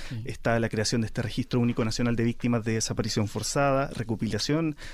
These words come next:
Speaker 2: sistematización de documentos y otras, eh, otros ejes centrados también en inve-, investigación judicial y extrajudicial.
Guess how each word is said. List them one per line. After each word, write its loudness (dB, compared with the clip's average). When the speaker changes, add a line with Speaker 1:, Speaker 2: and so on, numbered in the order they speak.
Speaker 2:
sistematización 0
de 4
documentos 4
y -2
otras, 0
eh, 2
otros 0
ejes 0
centrados 0
también 4
en 4
inve-, 2
investigación 2
judicial 0
y -2
extrajudicial. 0